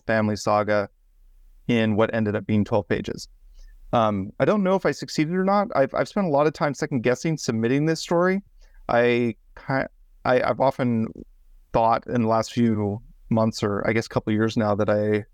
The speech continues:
maybe should have done something a little stranger, or a little funnier, or whatever. Um, and then I intentionally designed this, what I thought was an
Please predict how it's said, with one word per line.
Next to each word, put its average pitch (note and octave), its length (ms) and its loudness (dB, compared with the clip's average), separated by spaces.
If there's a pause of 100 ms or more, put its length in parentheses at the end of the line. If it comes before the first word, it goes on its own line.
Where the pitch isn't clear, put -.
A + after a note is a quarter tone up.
(400)
maybe B2+ 200 2
should C3+ 140 -2
have B2+ 80 -2
done A2+ 160 0
something A#2+ 240 -4
a A2 60 -2
little G#2+ 100 0
stranger, F3 460 0
or C3+ 60 2
a A#2 40 0
little A2 140 0
funnier, C#3 400 0
or B2 240 -2
whatever. A#2 420 0 (640)
Um, A#2+ 460 2
and C#3 240 0
then C3+ 320 2
I C3+ 140 -2
intentionally C#3+ 800 0 (720)
designed C3+ 520 0
this, A#2 220 -6
what B2 120 0
I A#2+ 60 4
thought C#3 300 0
was C#3 140 -2
an A2+ 260 0